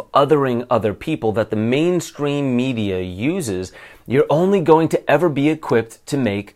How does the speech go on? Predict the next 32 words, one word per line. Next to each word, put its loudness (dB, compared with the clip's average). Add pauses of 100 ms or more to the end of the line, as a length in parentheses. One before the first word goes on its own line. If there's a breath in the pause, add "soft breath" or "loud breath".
(140)
things -8 (180)
worse. 0 (480 soft breath)
And -4
that's 4
not 2
what 4
we're -4
trying -2
to -2
do -2
here -4
at -6
Waking -6
Infinity -6
News. -2 (260 loud breath)
We're -2
trying -2
to -6
actually -2
show 0 (640 loud breath)
that 6
the 8
left 6
and 6
the 6
right 4
are 4
not 2 (220)
enemies. -4 (240)
And 4
in 4
fact, 4